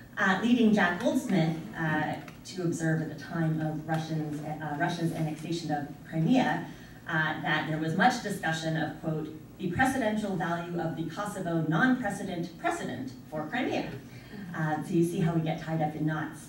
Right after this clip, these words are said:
uh, when we go for option number two. Uh,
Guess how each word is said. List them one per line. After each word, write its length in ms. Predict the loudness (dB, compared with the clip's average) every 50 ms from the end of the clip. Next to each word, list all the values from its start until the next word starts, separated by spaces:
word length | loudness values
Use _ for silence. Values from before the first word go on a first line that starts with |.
| -12 -10
uh, 200 | -8 -6 -6 -6 -4
when 160 | -2 -2 -2
we 60 | -2 -2
go 100 | -2 -4
for 140 | -4 -4 -4
option 400 | -2 -2 -4 -4 -6 -6 -6 -4
number 380 | -4 -4 -4 -4 -4 -6 -8 -10 -12 -12 -10
two. 340 | -6 -4 -2 -2 -2 -4 -8 -12 -16 -16 -18 -18 -18 -18 -18 -18 -18 -18 -18 -18 -18 -18 -18 -18 -12 -8 -2
Uh, 240 | 0 0 2 0